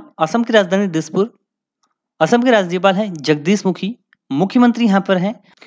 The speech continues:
हेमंत बिस्वा शर्मा, ये बीजेपी पार्टी से हैं और हाल ही में जब चुनाव हुए थे तो यहाँ पर ये नए मुख्यमंत्री बने थे हेमंत बिस्वा शर्मा।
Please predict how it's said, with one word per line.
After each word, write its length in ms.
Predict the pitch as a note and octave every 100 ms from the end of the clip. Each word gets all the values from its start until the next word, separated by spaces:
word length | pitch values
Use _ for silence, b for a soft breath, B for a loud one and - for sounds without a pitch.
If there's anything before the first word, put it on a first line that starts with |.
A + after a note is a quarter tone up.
| b -
हेमंत 340 | D#3+ A#3 B3
बिस्वा 300 | G3+ F3 G#3
शर्मा, 380 | G#3 F3 E3 F#3+ - -
ये 100 | D3+
बीजेपी 440 | D3 E3 E3 G3
पार्टी 300 | A3+ F#3+ F#3
से 140 | G3 G3+
हैं 100 | A#3+
और 200 | D#3+ D#3+
हाल 240 | D3+ D#3+
ही 60 | F3
में 140 | G3 G3
जब 120 | F#3
चुनाव 280 | E3+ D#3 E3
हुए 140 | E3
थे 140 | E3+ A#3+ B B B
तो 80 | -
यहाँ 220 | D3 D#3
पर 120 | F3
ये 200 | F3+ A3 - b b _
नए 260 | C#3 D#3 A3+
मुख्यमंत्री 460 | A#3+ F#3+ F#3+ F#3 F#3+
बने 160 | F3
थे 120 | D#3 A#3 -
हेमंत 280 | D#3 F3 G#3+
बिस्वा 280 | D#3 F#3+
शर्मा। 400 | G#3+ D3 A#2 G#2